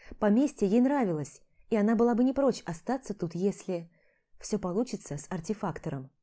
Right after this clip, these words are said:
Отступив пять шагов от последней пары деревьев, маг и ведьма обнаружили приготовленные садовником ямки, накрытые влажной соломой. Тут же лежала лопатка, стояла лейка с водой.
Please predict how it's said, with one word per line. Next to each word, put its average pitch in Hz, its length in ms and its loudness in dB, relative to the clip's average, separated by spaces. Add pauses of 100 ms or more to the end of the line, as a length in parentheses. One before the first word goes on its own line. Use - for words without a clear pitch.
(760)
Отступив 220 520 -2
пять 202 200 0
шагов 208 400 2
от 196 160 -6
последней 196 460 2
пары 180 260 0
деревьев, 175 600 0 (300)
маг 202 320 2
и 190 80 0
ведьма 214 360 0
обнаружили 208 560 2
приготовленные 202 600 2
садовником 202 600 0
ямки, 185 520 -2 (280)
накрытые 196 440 2
влажной 202 360 0
соломой. 185 600 -4 (460)
Тут 262 220 0
же 208 100 6
лежала 202 320 2
лопатка, 180 680 -2 (240)
стояла 185 460 2
лейка 170 320 0
с - 100 -10
водой. 165 460 -4